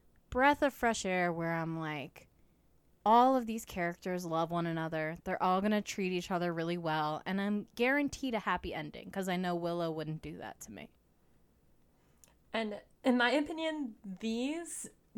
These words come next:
Speaker 2: books and characters are cavity-inducingly sweet, and sometimes you wanna fantasize about men that are perfect in each and every way, which, I mean,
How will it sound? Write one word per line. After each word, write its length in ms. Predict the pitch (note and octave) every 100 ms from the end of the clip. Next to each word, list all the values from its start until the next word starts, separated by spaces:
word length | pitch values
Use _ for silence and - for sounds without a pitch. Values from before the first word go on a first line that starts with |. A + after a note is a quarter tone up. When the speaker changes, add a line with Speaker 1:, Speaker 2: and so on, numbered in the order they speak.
| G3+
Speaker 2:
books 420 | G#3+ G#3 - - -
and 260 | A3+ G#3+
characters 720 | - F3+ G3+ A3 A3 A3+ A#3 -
are 100 | F3+
cavity-inducingly 1200 | - F#3 F#3 G3 A3+ A3+ G3+ G3 G3 G#3 G3+ G3+
sweet, 520 | - - F3+ F#3+ A3 -
and 200 | F3+ F3+
sometimes 500 | G#3 G3+ A#3+ B3 A3+
you 80 | G#3
wanna 140 | G3+
fantasize 720 | - F3+ F#3+ F#3+ F3+ E3+ F3+
about 340 | F#3 F3+ D#3+ F3+
men 480 | F3 E3+ F#3+ F#3 E3+
that 120 | E3+
are 80 | E3
perfect 640 | - G3 F#3+ G3+ G3+ -
in 200 | F3+ E3
each 200 | F#3+ -
and 80 | G3
every 260 | F3 F#3
way, 380 | E3 D#3+ F3+ B3
which, 280 | A#3 F3+ -
I 60 | G3+
mean, 280 | F#3 F3